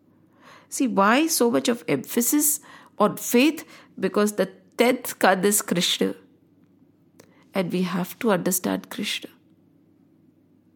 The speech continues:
So what these ladies did is, let's get back to the charu. What these ladies did is, they mixed the charu. So Satyavati took the charu,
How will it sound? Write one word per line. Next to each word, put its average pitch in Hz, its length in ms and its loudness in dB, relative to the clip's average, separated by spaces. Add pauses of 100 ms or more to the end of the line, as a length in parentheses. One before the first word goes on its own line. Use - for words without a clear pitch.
(1400)
So 320 160 -2
what 277 280 0
these 294 240 4
ladies 220 420 2
did 185 220 0
is, 170 200 -2
let's 175 140 -2
get 196 180 -4
back 208 200 -4
to 202 80 -2
the - 100 -10
charu. 170 360 -2 (880)
What 277 480 0
these 220 320 2
ladies 233 420 2
did 175 240 0
is, 190 240 -2 (380)
they 403 160 2
mixed 214 480 0
the 160 80 0
charu. - 280 -4 (1120)
So 247 640 0
Satyavati 277 920 -2 (560)
took 233 200 -2
the 170 120 -2
charu, 180 500 0